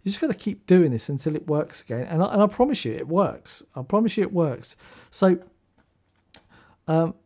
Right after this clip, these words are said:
you, you have this one, uh, you, you'll have all, all sorts of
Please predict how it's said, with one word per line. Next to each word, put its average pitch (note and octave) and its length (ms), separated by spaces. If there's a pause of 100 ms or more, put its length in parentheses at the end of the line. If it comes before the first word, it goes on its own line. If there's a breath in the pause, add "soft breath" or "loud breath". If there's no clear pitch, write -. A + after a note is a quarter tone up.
(360)
you, F3+ 280
you F3 180
have A3+ 280
this - 280
one, D3+ 300
uh, C3 400
you, E3 220
you'll E3 220
have F#3 260
all, D#3+ 300 (200)
all G3+ 160
sorts - 400
of C#3+ 120